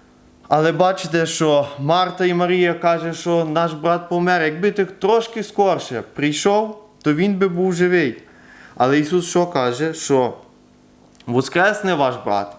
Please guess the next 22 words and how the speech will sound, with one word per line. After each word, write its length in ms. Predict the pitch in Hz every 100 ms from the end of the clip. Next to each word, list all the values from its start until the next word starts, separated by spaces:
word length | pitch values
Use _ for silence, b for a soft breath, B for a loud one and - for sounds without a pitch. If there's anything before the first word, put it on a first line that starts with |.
| -
але 240 | 120 120
чого 280 | 120 139 143
їм 220 | 120 120
бракувало 600 | 113 107 123 131 135 123
дійсно 480 | 110 127 151 - 120
цієї 520 | 113 123 127 131 127
віри? 320 | 127 143 110 - - B B B B B B B B B -
І 460 | 135 143 139 131 120 - - - -
Марті 480 | 139 170 190 185 165
потрібно 600 | 147 160 180 190 170 151
було 320 | 147 170 170
повірити 960 | 170 156 165 208 190 170 - 117 101 - - -
в 80 | -
цьому, 520 | - 143 135 135 120 -
е, 540 | 131 123 127 127 123 - - - - - - B B B B B B 113
е, 260 | 127 123 117 139
повірити 600 | 139 170 190 170 165 117
в 60 |
те, 180 | 110 127
що 200 | - 123
сказав 380 | - 123 127 120
Ісус. 460 | 120 - 113 104